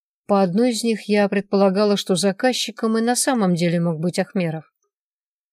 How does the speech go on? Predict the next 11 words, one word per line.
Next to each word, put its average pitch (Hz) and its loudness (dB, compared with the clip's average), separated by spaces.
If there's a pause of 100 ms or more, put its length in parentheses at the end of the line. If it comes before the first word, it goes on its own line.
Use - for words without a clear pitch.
(240)
С - -2
учётом 196 0
информации 190 -2
о 175 -2
бриллиантах 202 -2
эта 190 0
версия 220 0
приобретала 226 -2
вполне 196 2
реальную 214 2
вероятность. 196 -4